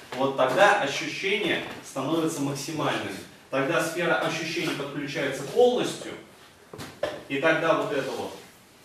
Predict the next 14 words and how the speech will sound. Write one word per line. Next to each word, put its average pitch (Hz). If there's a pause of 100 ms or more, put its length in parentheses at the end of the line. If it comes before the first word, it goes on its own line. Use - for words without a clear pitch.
(420)
четыре 147
дэ 139
модель 170
начинает 131
работать 123
максимально 120
эффективно. 107 (280)
Тогда 131
магнит 139
желаний 156
включается 139
на -
полную 120
мощность. 110